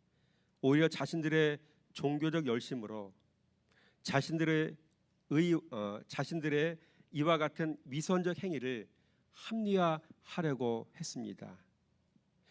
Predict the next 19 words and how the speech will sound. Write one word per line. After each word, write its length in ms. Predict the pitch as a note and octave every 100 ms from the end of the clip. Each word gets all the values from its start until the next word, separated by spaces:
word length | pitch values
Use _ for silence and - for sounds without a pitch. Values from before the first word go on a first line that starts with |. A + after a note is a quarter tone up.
| -
그래서 180 | - C#3
오늘 160 | D3
본문의 380 | D3 C#3 D3+ D#3+
말씀의 340 | D3+ C3 C#3 C3
배경이 640 | - A#2 A#2+ A2 A#2+ B2 A2 _ _ _ _ _
바로 160 | G#2
이런 460 | G#2 A2+ D3 C#3+ A#2 _ _ _ -
과정 240 | A#2+ C3
속에 480 | B2+ - A2 G#2+ A2+ A2 -
이렇게, 500 | G2+ - G2+ A#2+ F#3 _ _ _ _
어, 280 | - G2+ G#2 - F3+ -
전개가 400 | - A#2 A2+ G#2+
되어지는 420 | G#2+ A2 G#2+ A2
것이고요. 560 | G#2 G#2 - A#2 A#2 A#2+ _ _ _ _
그래서 240 | - C3+
오늘 360 | D3 D3 D#3 C#3 -
본문은요, 600 | - C3 C3+ B2 B2+ D#3+ G2 _ _ _ _ _
우리에게 720 | C3 D3+ D3+ B2 A#2 A#2+ G#2 - _ _ _
여호와 440 | B2+ D#3 F3 F3+